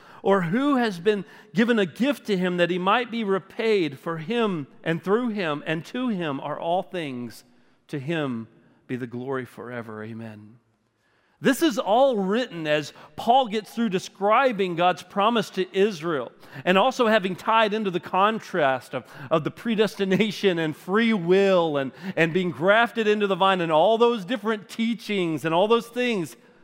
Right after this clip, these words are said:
And through all of that contrast, he's saying, "He's wise. He, he knows things we don't know. God's aware of what you're going through.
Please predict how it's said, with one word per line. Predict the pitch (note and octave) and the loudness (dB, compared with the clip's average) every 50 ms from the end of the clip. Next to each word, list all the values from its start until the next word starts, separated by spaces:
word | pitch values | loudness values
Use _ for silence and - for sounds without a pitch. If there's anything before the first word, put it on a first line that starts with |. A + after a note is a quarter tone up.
| - _ _ _ _ _ | -20 _ _ _ _ _
And | F3 E3+ E3 | -6 -4 -2
through | - G3 G#3 G3 F3+ | -2 0 0 2 0
all | E3+ F#3 A3+ B3 A#3+ B3+ | 0 0 -2 -2 -2 -2
of | A3 | 0
that | G3 A3 G3+ G#3 - | 0 0 0 0 -6
contrast, | - - G3+ G3+ A3+ A3 F#3+ - - F#3 D3+ C3 B2 A#2+ A#2+ - | -8 -6 -4 -4 -4 -6 -8 -10 -8 -4 -4 -4 -4 -6 -8 -12
he's | - D3+ C#3+ | -16 -18 -16
saying, | - - D#3 D3+ C#3 C3 A#2+ - _ _ _ _ _ _ _ _ _ _ _ _ _ | -12 -10 -10 -8 -8 -10 -12 -16 _ _ _ _ _ _ _ _ _ _ _ _ _
"He's | - B2+ E3+ G3 F3+ - | -12 -10 -10 -8 -8 -10
wise. | C#3+ C3 C#3+ E3+ F#3 D3+ - - - - - C#3 - - | -14 -14 -12 -8 -6 -6 -6 -8 -10 -14 -20 -20 -20 -16
He, | E3 E3+ E3 F3 _ _ _ _ _ | -16 -16 -16 -18 _ _ _ _ _
he | D3+ E3+ E3 | -10 -10 -8
knows | D3 C3+ C3 C3+ D3 E3 D#3+ - | -8 -8 -8 -8 -8 -8 -10 -12
things | - - C3 A#2+ B2+ B2 A2+ C3+ | -14 -16 -16 -16 -16 -16 -18 -16
we | C3 C3+ C#3+ D3+ | -14 -14 -12 -10
don't | C3+ C3+ C3+ B2+ A#2+ A#2 A#2 - - | -10 -8 -8 -8 -10 -12 -16 -18 -18
know. | A#2+ A#2 B2 C#3 C#3+ C#3+ C3+ A#2+ A2+ A2+ A#2 B2+ _ _ _ _ _ _ _ _ _ _ _ _ _ | -16 -14 -12 -10 -10 -10 -10 -10 -14 -16 -20 -20 _ _ _ _ _ _ _ _ _ _ _ _ _
God's | - D#3 E3 E3 C#3+ | -2 0 0 0 -2
aware | D#3 C#3 C3 C3+ D3 D3+ D#3 D#3+ D3 | -4 -6 -4 -4 -4 -4 -4 -4 -4
of | C3 A#2 | -4 -4
what | C3 C3+ C#3 - | -6 -8 -8 -10
you're | B2+ A#2+ | -14 -18
going | A#2+ - - B2+ C3+ D3 D3 C#3+ C3+ B2 | -18 -14 -10 -10 -8 -8 -8 -10 -12 -12
through. | - - - - - - - - - - | -14 -18 -20 -20 -20 -20 -20 -20 -20 -20